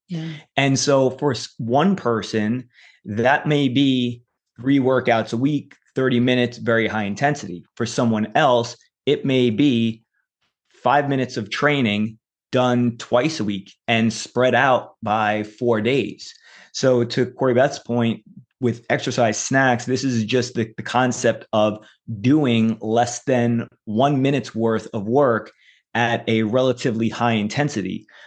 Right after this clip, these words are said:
Speaker 2: Now, for somebody, though, who is, is starting at the base, base, base level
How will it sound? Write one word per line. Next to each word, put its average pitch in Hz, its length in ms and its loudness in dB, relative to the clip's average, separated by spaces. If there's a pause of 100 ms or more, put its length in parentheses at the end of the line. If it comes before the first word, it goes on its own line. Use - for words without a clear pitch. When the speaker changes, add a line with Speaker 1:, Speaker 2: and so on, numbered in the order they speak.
(140)
Speaker 2:
Now, 120 140 0
for 120 160 -2
somebody, 135 520 2
though, 117 500 2
who 123 260 0
is, 107 240 -2
is - 220 -10
starting 120 360 2
at 107 160 0
the 101 140 -8 (840)
base, 156 300 2
base, 139 360 0
base 127 460 -2
level 127 520 2